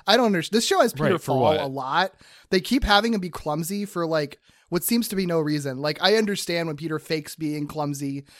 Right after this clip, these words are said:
Speaker 1: to throw people off, but, like, it seems like Peter Parker is just legitimately clumsy, which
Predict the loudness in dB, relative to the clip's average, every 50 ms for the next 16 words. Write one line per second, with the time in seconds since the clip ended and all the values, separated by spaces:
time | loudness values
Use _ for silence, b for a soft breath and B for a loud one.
0 | B B B -8 -6 -4 -2 -2 -2 -2 -2 -2 -2 0 0 0 0 -2 -4 -8
1 | -8 -4 -2 -2 -2 -2 -6 B B B B B B -4 -2 2 2 2 4 4
2 | 2 0 0 0 0 0 0 2 2 0 0 0 -2 -4 -4 -4 -4 -6 -4 -4
3 | -4 -4 -2 -2 -2 -2 -2 -4 -6 -6 -2 -2 -2 -2 -2 -4 -6 -8 -6 -8
4 | -6 -6 -8 -10 -12